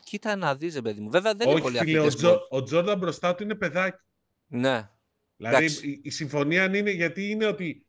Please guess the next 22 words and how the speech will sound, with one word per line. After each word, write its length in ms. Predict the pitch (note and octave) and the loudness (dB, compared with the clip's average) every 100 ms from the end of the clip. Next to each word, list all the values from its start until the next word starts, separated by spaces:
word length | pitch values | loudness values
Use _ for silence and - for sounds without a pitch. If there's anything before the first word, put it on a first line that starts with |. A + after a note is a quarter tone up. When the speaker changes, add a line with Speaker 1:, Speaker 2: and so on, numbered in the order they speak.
| _ | _
Speaker 2:
ο 120 | C3+ | -4
Μπέκαμ 500 | A#2+ G#3+ G#3+ G#3+ F#3 | 2 2 4 0 0
έκανε 560 | F3 D#3+ D3 C#3 C3+ - | 0 0 0 -2 -4 -16
χο-, 240 | - C#3 | -14 -8
φοβερή 360 | C3+ C3 C3 C#3+ | -2 0 0 -2
συμφωνία 840 | C3+ - A2+ A2 B2 C#3+ F#3+ - _ _ _ | -8 -8 -6 -2 0 0 0 -8 _ _ _
και 100 | - | -4
ο 80 | D#3+ | 0
Μέση 240 | F#3+ G#3+ | 0 -2
το 80 | A#3 | -8
ξεπερνάει, 520 | - G#3 G#3 A3+ G3 | -10 -4 -2 2 0
γιατί 240 | D3+ D#3 F#3+ | 0 -4 -2
παίρνει 360 | A3 A3 A3+ | -2 -2 -6
ο 180 | - D3+ | -6 -6
Μπέκαμ, 580 | C3 D3 C#3+ C#3+ C3 D3+ - _ _ _ | 0 2 2 0 -2 -6 -16 _ _ _
όταν 320 | - D#3+ A3 | -12 -6 -6
πήγε 220 | F#3 A3 B3 | -4 -4 -4
στη, 320 | B3 G#3+ F#3 | -4 -4 -4
στο 260 | - D#3+ F3 | -2 -2 0
M 20 | |
L 180 | D3+ C3 | 2 2
S, 140 | B2+ | 2